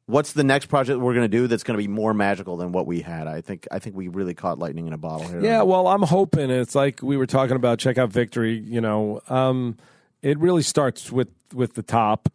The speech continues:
Speaker 1: Yeah.
Speaker 2: and I don't just mean me, me, you, the actors. Scott Caan is just like our guys.
Speaker 1: Yeah.
Speaker 2: He's a guy you wanna be around, and
Speaker 1: Yeah.
Speaker 2: I think the important thing that we have to hopefully keep remembering, if we're lucky enough to get this stuff actually going and everything's good, is, like, we,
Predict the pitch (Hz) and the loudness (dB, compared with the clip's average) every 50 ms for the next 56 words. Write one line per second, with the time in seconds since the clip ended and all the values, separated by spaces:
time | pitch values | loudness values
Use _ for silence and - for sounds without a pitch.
0 | - 131 123 117 117 117 117 117 117 113 110 - - 131 135 139 135 127 110 113 | -4 -2 -2 0 0 0 0 0 -2 -4 -4 -4 -2 0 2 2 2 2 0 -2
1 | 123 113 131 135 127 123 123 123 123 123 123 120 120 117 117 127 139 143 139 139 | -6 -4 -2 -2 0 0 2 2 2 2 0 0 -2 -2 -2 0 0 0 0 -2
2 | 135 117 113 120 123 123 123 120 120 117 107 - - _ _ _ - 117 123 123 | -4 -4 -2 0 2 2 2 2 2 0 -2 -4 -10 _ _ _ -4 0 2 4
3 | 120 113 117 113 - 131 117 110 110 104 - - - - 139 139 131 - - 123 | 4 4 2 0 0 0 2 2 2 0 -2 -2 0 2 2 2 0 0 -2 0
4 | 123 120 120 120 117 110 104 90 - - 123 127 123 120 - - 120 120 117 113 | 0 0 0 0 0 0 -2 -4 -6 -6 -4 -2 -2 -2 -4 -4 -4 -2 -2 -2
5 | 104 90 _ _ _ _ _ - 120 110 107 101 92 104 92 92 90 98 98 - | -4 -6 _ _ _ _ _ -6 -2 -2 -2 -2 -2 -2 -2 -2 -2 -2 0 0
6 | 131 139 117 98 127 113 127 127 127 127 123 123 117 117 120 120 113 98 117 113 | 2 2 2 0 0 0 2 2 4 4 4 4 2 4 2 2 0 0 0 2
7 | 110 110 110 110 113 113 110 113 113 107 95 - - - 98 98 98 - 127 143 | 2 2 2 2 2 2 2 2 0 0 -2 -6 -12 -14 -12 -10 -2 0 0 2
8 | - - 165 156 - 156 156 143 117 - 147 156 147 139 113 - 147 147 143 135 | 2 0 0 2 2 2 2 2 2 2 2 2 0 0 0 0 2 2 2 2
9 | 120 123 131 127 120 - - 120 - _ _ _ - - 143 160 156 - 165 156 | 4 4 4 2 2 0 -2 -6 -6 _ _ _ -2 0 2 2 2 0 0 -2
10 | - - 151 151 - - _ _ _ _ - 123 135 143 143 131 123 123 127 135 | 2 2 2 0 0 -2 _ _ _ _ 0 0 2 4 4 4 4 4 4 4
11 | 143 143 127 - 131 139 156 180 170 - 180 165 143 - - 117 110 120 117 - | 4 2 2 2 2 2 2 2 2 2 2 2 2 0 -2 -4 -4 -4 -2 -4
12 | 117 - - - 120 107 - 120 113 107 117 113 - - 139 131 117 117 110 101 | -6 -6 -4 -4 -4 -4 -4 -6 -6 -6 -6 -6 -4 -6 -6 -4 0 0 2 2
13 | 104 107 107 104 104 101 107 110 120 110 110 101 87 - 113 107 104 113 110 123 | 2 2 0 0 0 0 0 0 0 -2 -4 -6 -8 -6 -6 -4 -4 -2 0 0
14 | 131 120 120 143 135 | 0 2 2 2 0